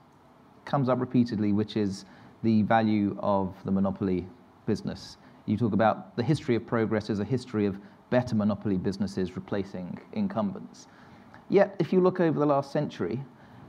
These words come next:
monopolies haven't always acted in the most enlightened way. They haven't always benefited the consumer as governments would have hoped, and governments have often had to come in and regulate.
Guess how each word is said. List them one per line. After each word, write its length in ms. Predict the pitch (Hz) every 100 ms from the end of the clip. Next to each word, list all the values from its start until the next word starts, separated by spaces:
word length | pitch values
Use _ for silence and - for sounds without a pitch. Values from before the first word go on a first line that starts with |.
| - - - - - - - - -
monopolies 640 | 185 240 190 131 110 101 -
haven't 280 | 170 170 170
always 520 | 147 143 131 120 - -
acted 380 | 135 - 131 120
in 140 | 120
the 60 | 117
most 300 | 113 110 110
enlightened 500 | 113 110 110 107 101
way. 320 | 107 - - - - -
They 80 | 127
haven't 240 | 151 143
always 340 | 107 127 123 117
benefited 600 | 120 120 120 113 - 101
the 60 | -
consumer 640 | 113 110 165 156 110 - - - - - - 110
as 160 | 107
governments 500 | - 120 113 101 -
would 80 | 104
have 100 | 104
hoped, 500 | 131 110 - - -
and 120 | 107
governments 380 | 131 120 107 85
have 100 | 104 -
often 280 | 117 - 104
had 180 | 104 -
to 60 | -
come 220 | - 104
in 200 | 95 95 -
and 140 | 104 104
regulate. 600 | 104 92 85 - -